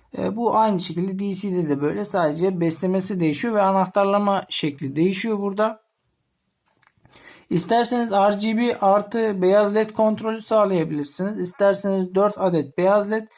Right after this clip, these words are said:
isterseniz de farklı cihazlar kullanabilirsiniz. Tabii bu cihazlar bu ürünün çıkışının verdiği güce göre kullanabileceğiniz cihazlar. Yani gücü sağlayan her türlü cihazı kullanabilirsiniz. İsterseniz fan bağlarsınız, isterseniz başka şeyler.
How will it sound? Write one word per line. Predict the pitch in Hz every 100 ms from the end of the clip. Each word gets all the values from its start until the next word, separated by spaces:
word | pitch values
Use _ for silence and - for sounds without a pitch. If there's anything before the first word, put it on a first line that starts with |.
| _ _ _
isterseniz | 233 185 208 180 160 151 180
de |
farklı | 185 185 180 180 196
cihazlar | 175 160 156 185 185
kullanabilirsiniz. | 185 170 175 156 180 196 185 147 135
Tabii | 170 175 180
bu | 185 185 180
cihazlar | 185 180 165 202 220 _ _ _ _ _ _
bu | 175 190 - - _ -
ürünün | 175 160 180 214 180
çıkışının | - - - 185 208 185
verdiği | 170 170 202 190 160
güce | 160 196 202
göre | 175 - 160 165 214 214 185 -
kullanabileceğiniz | 175 175 185 180 175 180 180 202 170
cihazlar. | 139 135 143
Yani | 160 180 170
gücü | 170 196
sağlayan | 196 190 185 196 185
her | 202 196 190
türlü | 170 175 175
cihazı | 180 170 165 175
kullanabilirsiniz. | 175 175 175 175 175 170 139
İsterseniz | 143 - 170 165 175 170
fan | - 180 175
bağlarsınız, | 160 139 139 131 156 165 160
isterseniz | 135 160 143 143 156 170
başka | 147 156 180
şeyler. | 160 143 190